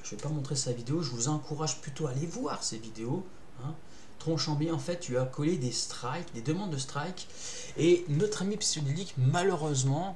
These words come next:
a atteint le quota sur les quatre-vingt-dix jours de strike qu'on peut a-, avoir.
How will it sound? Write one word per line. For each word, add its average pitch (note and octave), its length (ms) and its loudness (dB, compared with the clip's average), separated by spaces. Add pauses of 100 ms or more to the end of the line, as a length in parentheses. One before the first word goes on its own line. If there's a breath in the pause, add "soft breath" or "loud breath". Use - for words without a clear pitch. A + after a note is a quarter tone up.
a C#3+ 200 4
atteint F3 320 0
le D3 160 4
quota C3+ 440 -2
sur - 180 0
les G2+ 60 -10
quatre-vingt-dix B2 500 -4
jours E3+ 200 0
de A2+ 120 -4
strike - 480 -2
qu'on - 100 -10
peut - 200 -6
a-, - 1000 -8
avoir. C3 640 -4